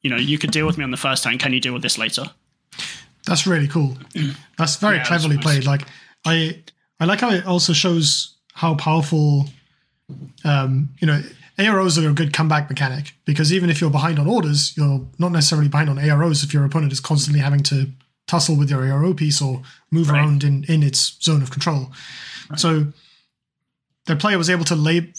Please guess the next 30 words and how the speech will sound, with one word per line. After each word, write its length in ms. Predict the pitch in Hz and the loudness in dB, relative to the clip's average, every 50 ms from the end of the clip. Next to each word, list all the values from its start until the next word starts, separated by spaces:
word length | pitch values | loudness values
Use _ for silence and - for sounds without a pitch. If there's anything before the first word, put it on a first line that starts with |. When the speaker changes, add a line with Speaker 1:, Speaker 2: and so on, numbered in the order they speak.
| - - | -6 -2
Speaker 2:
to 100 | - 160 | 0 2
leverage 460 | 156 170 175 160 165 160 151 139 151 | 2 2 2 2 0 0 2 2 2
a 40 | 147 | 2
strength 440 | - - - 170 170 160 147 - | 2 2 2 2 2 2 2 0
that 80 | 147 143 | 0 0
they 100 | 147 135 | 0 0
still 300 | - - - 170 151 131 | 0 0 0 0 0 2
had, 360 | 143 185 151 123 123 139 143 - | 2 0 -2 -2 -4 -6 -6 -4
which 200 | - 151 143 147 | -2 0 0 2
is, 200 | 143 127 - - | 0 0 0 0
"Well, 100 | 151 147 | 0 2
I 60 | 151 | 2
still 160 | 143 - 220 | 2 2 2
have 80 | 196 156 | 0 0
this 140 | 165 143 143 | 0 0 0
one 260 | 147 170 175 175 160 | 2 2 2 2 2
thing 200 | 147 170 180 165 | 2 2 0 0
left 300 | 147 127 127 127 - - | 0 0 -2 -4 -4 -2
that 100 | 143 131 | 0 2
has, 160 | 135 147 135 | 2 2 2
like, 200 | 143 135 127 - | 2 0 0 0
a 40 | 143 | 0
really 220 | 135 156 156 147 | 2 2 2 2
big 220 | 139 - 151 143 143 | 2 2 0 0 2
ass 200 | 135 139 139 - | 2 0 0 0
gun 160 | - 151 147 | 2 2 2
on 120 | 139 127 123 | 0 0 -4
it. 140 | 123 143 - - - - - - - - - - - - - | -8 -12 -14 -16 -20 -20 -20 -20 -18 -18 -18 -18 -14 -6 -2
Speaker 1:
Yeah. 220 | 151 147 147 143 | 0 2 2 4
Speaker 2:
Um, 260 | 143 139 143 143 - | 4 2 2 0 -2